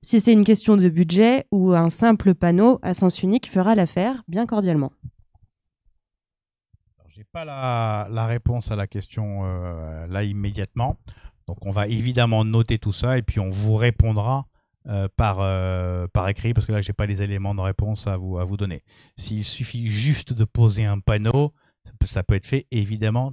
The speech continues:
Speaker 2: très très vite. Donc on va regarder ça, euh, on va regarder ça incessamment sous peu.
Speaker 1: Alors, toujours sur Facebook, une, euh, un message de Thierry. J'imagine qu'il parle du rond-point Mitterrand.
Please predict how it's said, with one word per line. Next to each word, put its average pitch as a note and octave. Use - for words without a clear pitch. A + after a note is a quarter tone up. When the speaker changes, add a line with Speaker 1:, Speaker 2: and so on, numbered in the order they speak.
Speaker 2:
très A2
très -
vite. A2
Donc F2
on G2
va G2
regarder F2+
ça, G#2
euh, F#2+
on B2+
va A#2+
regarder A2
ça B2+
incessamment G#2
sous F#2+
peu. D2+
Speaker 1:
Alors, D#3+
toujours G3+
sur F#3
Facebook, F3+
une, F3
euh, D#3
un -
message E3+
de E3
Thierry. A3
J'imagine E3+
qu'il D#3+
parle E3+
du D#3+
rond-point E3
Mitterrand. F3